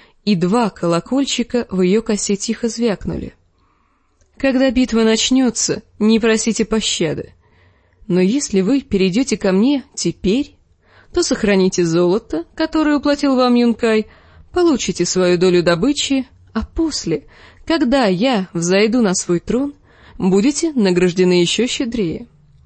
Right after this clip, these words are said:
На стороне мудрых господ вас ждет только смерть. Думаете, юнкайцы откроют вам ворота, когда мои безупречные будут убивать вас под стенами города?» «Женщина, ты регочешь, как ослица,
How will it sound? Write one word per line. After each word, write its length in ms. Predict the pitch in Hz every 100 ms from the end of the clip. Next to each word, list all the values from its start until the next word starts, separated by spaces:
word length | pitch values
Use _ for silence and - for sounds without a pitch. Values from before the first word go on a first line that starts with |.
| - - _ -
На 120 | 277 277
стороне 460 | - 269 269 277
мудрых 360 | 254 254 233 233
господ 580 | 226 233 - - 294 285
вас 360 | 202 247 262 -
ждет 480 | 202 190 240 240 - - - -
только 320 | 196 185 208
смерть. 640 | - 262 269 208 - - - - _ _ _ _ -
Думаете, 560 | 175 240 254 208 - 202
юнкайцы 640 | 202 196 240 277 - 202
откроют 460 | 196 - 277 262
вам 220 | 220 233 214
ворота, 500 | 208 277 302 208 196 - - -
когда 300 | - 196 220
мои 220 | 220 208
безупречные 640 | 196 202 202 214 214 - 208
будут 300 | 196 208 208
убивать 500 | - 214 220 220 220
вас 240 | 196 202
под 240 | - - 214
стенами 480 | - - 220 220 233
города?» 560 | 277 294 196 156 - - - _ _ _ _ _ _ _ _ -
«Женщина, 640 | 208 220 254 220 196 180
ты 140 | 175 262
регочешь, 400 | 262 277 262 233
как 180 | 240 233
ослица, 600 | 233 226 175 - 165